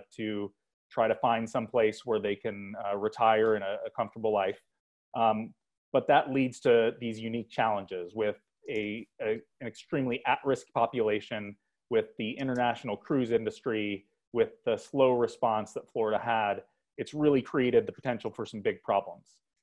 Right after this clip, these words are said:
Now, today, um, it's not quite at the same extreme that someplace like New York or even like Louisiana or Michigan are. Um, but we expect over the next few weeks, and most of the projections have laid out, that Florida is going to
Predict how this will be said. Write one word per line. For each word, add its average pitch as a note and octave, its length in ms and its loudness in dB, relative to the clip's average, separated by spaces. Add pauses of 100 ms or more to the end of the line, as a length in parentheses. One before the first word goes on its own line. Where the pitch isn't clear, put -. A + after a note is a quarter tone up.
(160)
Now, B2+ 320 2
today, C3+ 720 6
um, A2+ 360 0
it's - 180 -14
not B2+ 460 0
quite A#2+ 220 4
at A#2 140 -2
the B2 80 -4
same A#2 320 -4
extreme G#2+ 680 -8 (420)
that G#2+ 300 0 (240)
someplace A#2 420 0
like G#2 180 -4
New A2+ 100 -6
York B2 340 2
or B2 160 -6
even C3 500 -2 (100)
like G#2 280 -2
Louisiana B2 760 0
or A2 140 -2
Michigan A2 460 -4
are. F2 260 -6 (420)
Um, A2 380 4
but C3 160 0
we B2+ 100 0
expect - 560 2
over B2+ 180 -2
the A2+ 100 -4
next A#2 240 -4
few A#2 200 -4
weeks, A#2 460 -6
and A2+ 160 -8
most A2+ 200 -2
of A#2+ 60 -8
the G2 60 -12
projections A2+ 640 -2
have A2 140 -4
laid A2+ 200 0
out, A2 280 2 (100)
that A2 200 2 (480)
Florida A#2+ 280 6
is G#2 100 0
going A2+ 240 -2
to A#2 260 0